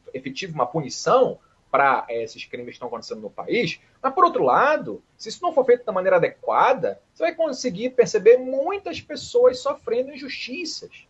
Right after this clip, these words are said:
em razão de fal-, de erros no reconhecimento fotográfico. Então, você percebe que há hoje, por exemplo, você tá vendo vários casos de reconhecimento pelo WhatsApp.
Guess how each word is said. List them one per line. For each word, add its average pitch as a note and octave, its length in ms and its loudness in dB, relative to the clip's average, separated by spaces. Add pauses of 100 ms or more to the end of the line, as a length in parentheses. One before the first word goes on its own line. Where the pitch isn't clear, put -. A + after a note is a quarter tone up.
(640)
em B3+ 200 8
razão G3+ 640 0
de B3 260 -10
fal-, E3+ 500 0
de D#3+ 180 -4
erros G3+ 380 2
no F3 100 -4
reconhecimento G#3 800 -4
fotográfico. - 720 2 (540)
Então, F#3+ 160 2
você A#3 200 6
percebe G#3 440 -2
que G3 120 -6
há F3 80 2
hoje, G3+ 320 6
por F3+ 160 -6
exemplo, G#3+ 360 0
você - 140 -20
tá F3 80 -4
vendo F#3 200 -4
vários B3+ 320 -6
casos G#3+ 300 -6
de F#3+ 80 -12
reconhecimento F3+ 480 -12
pelo E3+ 120 -8
WhatsApp. G3 540 0